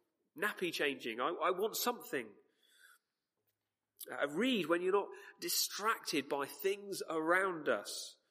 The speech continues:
so we can really listen to God. So that's our first dimension of faith, listening. Our second dimension is this,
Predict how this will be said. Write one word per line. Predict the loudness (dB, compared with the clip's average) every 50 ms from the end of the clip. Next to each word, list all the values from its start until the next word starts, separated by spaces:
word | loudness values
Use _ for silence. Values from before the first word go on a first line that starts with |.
| _ _ _ _ _ _ _ _ _ _ _ _ _ _ _ _ _ _ _ _ _ _ _ _ _ _ _
so | -10 -6 -4 -4
we | -4 -4
can | -6 -6 -8 -6 -4 0
really | 0 0 0 0 -2 -4 -4 -6 -6 -6
listen | -6 -6 -6 -6 -6 -6 -6 -6 -6 -6 -8 -8 -10 -14 _ _ _ _ _ _ _ _ _ _ _ _ _ _ _
to | -6 -6 -4
God. | -4 -2 -4 -4 -4 -6 -8 -14 -18 -16 -16 -16 -16 -18 _ _ _ _ _ _ _ _ _ _ _ _ _ _ _ _ _ _ _ _ _ _ _ _ _ _ -10 -10 -6
So | 0 2 4
that's | 4 4 4
our | 2 2 4
first | 4 4 4 4 4 0
dimension | 0 0 2 0 -2 -2 -4 -8 -8 -6 -6
of | -4 -4 -4 -6 -8 -14 -18 -16 -4 -2
faith, | -2 -2 -2 -4 -8 -14 -20 -20 -20 _ _ _ _ _ _ _ _ _ _ _
listening. | -14 -6 -4 -4 -2 -2 -4 -6 -6 -8 -10 -10 -12 -14 _ _ _ _ _ _ _ _ _ _ _ _ _ _ _ _ _ _ _ _ _ _ _ _ _ _ _ -14 -10 -2
Our | 0 0 2
second | 4 2 4 4 2 4
dimension | 4 6 6 6 4 2 2 2 2
is | 2 4
this, | 4 2 2 2